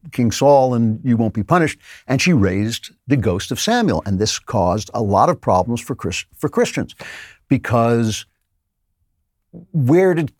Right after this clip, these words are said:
the ghost of Samuel come from? Where was he? If he was in, if he was damned, he couldn't get out of hell. If he was in heaven, he wouldn't come down from heaven. Uh, m-,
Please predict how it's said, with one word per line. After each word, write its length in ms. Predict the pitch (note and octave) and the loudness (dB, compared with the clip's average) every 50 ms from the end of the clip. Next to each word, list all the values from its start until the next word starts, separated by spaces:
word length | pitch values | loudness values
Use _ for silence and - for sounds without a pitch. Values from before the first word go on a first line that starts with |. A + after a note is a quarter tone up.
| _ | _
the 380 | - G#3+ - - - - - F#3 | -18 -16 -16 -16 -12 -8 -8 -6
ghost 580 | - D3+ C#3+ - D#3 C3+ C#3 - - - - - | -6 -6 -4 0 2 2 2 0 -4 -6 -6 -8
of 80 | B2 | -6
Samuel 420 | - - - A2 G2+ G#2+ A2+ B2+ B2+ | -6 -4 -2 -2 0 0 0 -2 -2
come 220 | - - B3 A#3+ | -2 0 0 0
from? 260 | - - - - - _ - - G2 | -2 -4 -8 -10 -10 _ -12 -8 -4
Where 280 | A#2 A#2 A2+ A#2+ B2 B2 | 0 2 2 4 4 2
was 340 | A#2+ A2+ C#3 G3 F#3+ D3+ - | 2 2 2 2 2 0 -2
he? 180 | G#2 F2 D#2+ D#2+ F2+ | -4 -6 -6 -6 -6
If 240 | F#2+ G#2 G2+ - - | -4 -6 -6 -4 -4
he 100 | A2 G2 | -4 -2
was 240 | G2 A#2+ G2+ - | 0 -2 -2 -2
in, 340 | C3 B2 G#2+ A2+ B2 A#2 A#2 - _ _ - F#2 - - | -2 0 0 0 0 -2 -4 -6 _ _ -12 -10 -6 -4
if 140 | C#3 A#2+ | -4 -2
he 80 | - B2+ | 0 0
was 220 | A2 A#2 A2 F2+ | 0 0 0 0
damned, 560 | F2 E2+ A#2 A#2 A2+ A#2+ C3 C#3+ F3+ G3+ F#3+ B2+ | 0 0 2 2 2 2 2 2 2 2 0 0
he 80 | A#2+ | -2
couldn't 260 | - - C#3 A2+ A#2 | -2 -2 0 0 0
get 160 | A2+ A#2+ A2+ G#2 | 2 2 2 2
out 140 | G2 G2 | 2 0
of 60 | F#2+ E2+ | -2 -2
hell. 440 | - E3+ F#3 F#3+ D#3 D3 E3 E3 - - - - | 0 2 4 4 4 2 0 -4 -8 -14 -16 -8
If 100 | - A2+ | -8 -2
he 100 | - B2+ | 0 0
was 300 | A#2 G#2+ A2+ F2+ E2 F2 | 2 2 2 0 -2 -6
in 200 | - - A#2+ A2 | -6 -4 -2 -2
heaven, 340 | F#2 D2+ D3 D#3+ C3+ D#3+ D#3+ | 2 4 4 4 4 2 0
he 100 | C3 C#3 | 0 0
wouldn't 260 | A#2 G#2+ B2 A#2 A#2+ | 0 0 0 0 -2
come 160 | A2+ A#2 A2+ A2+ | -2 -2 -4 -2
down 220 | G2+ A#2+ A2+ A2+ | -2 -2 -2 -4
from 160 | G#2 - F#2+ | -4 -6 -6
heaven. 340 | - - D#3+ D#3 E3+ E3 D3 - - - - - - | -2 0 0 2 0 -2 -4 -8 -14 -20 -18 -8 -2
Uh, 220 | - G#2 G#2 G#2+ G#2 - | 0 2 2 0 -2 -4
m-, 120 | - B2+ | -6 -8